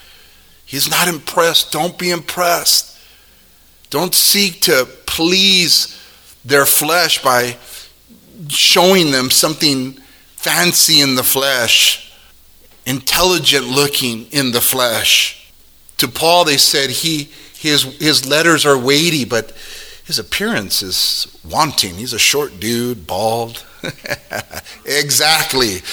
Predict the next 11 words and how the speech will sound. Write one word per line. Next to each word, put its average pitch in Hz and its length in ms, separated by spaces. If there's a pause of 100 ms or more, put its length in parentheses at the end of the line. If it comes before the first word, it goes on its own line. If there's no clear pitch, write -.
(100)
So - 140 (100)
that 208 160
the 156 220
power 175 420
can 156 260
be 135 580 (380)
in 135 160 (100)
God, 143 560 (720)
in 156 200
the 151 100
Lord. 147 760